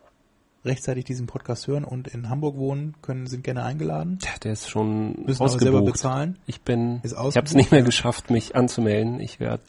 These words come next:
Speaker 1: Aber einfach mal hinkommen, die meisten kommen ja dann wieder doch nicht. Wobei es letztes Mal wirklich sehr voll war. Und vielen Dank auch für die ganzen Teilnehmer, die beim letzten Mal dabei waren. Schöne Grüße an dieser Stelle und wir sehen uns nächste Woche Mittwoch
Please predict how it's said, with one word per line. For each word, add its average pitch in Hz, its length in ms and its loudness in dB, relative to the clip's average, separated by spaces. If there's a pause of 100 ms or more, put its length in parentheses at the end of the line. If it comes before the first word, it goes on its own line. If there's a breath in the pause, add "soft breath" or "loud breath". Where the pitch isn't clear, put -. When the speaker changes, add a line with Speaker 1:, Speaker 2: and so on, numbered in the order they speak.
Speaker 1:
Aber 127 180 4
einfach 135 180 2
mal 120 140 2
hinkommen, 143 280 0
die 120 60 0
meisten 113 300 -2
kommen 107 140 -8
ja 98 80 -4
dann 101 100 -10
wieder 104 120 -12
doch - 180 -18
nicht. - 200 -20 (460)
Wobei 123 180 4
es 131 60 2
letztes 147 160 4
Mal 143 160 2
wirklich 135 200 -4
sehr 131 140 -4
voll 135 220 -2
war. 110 100 -4
Und 113 80 -6
vielen 139 140 -4
Dank 135 160 0
auch 131 100 -6
für - 100 -8
die 127 80 -2
ganzen 127 260 -4
Teilnehmer, 143 300 -2
die 143 60 -4
beim 131 100 -4
letzten 135 220 -6
Mal 139 120 -4
dabei 127 260 -4
waren. 135 220 -4
Schöne 123 180 -8
Grüße 131 200 -6
an 135 60 -4
dieser 127 160 -6
Stelle 127 260 -4
und 117 60 -4
wir 113 40 -8
sehen 117 180 -6
uns 117 320 -10
nächste 110 300 -6
Woche 113 220 -4
Mittwoch 113 460 -8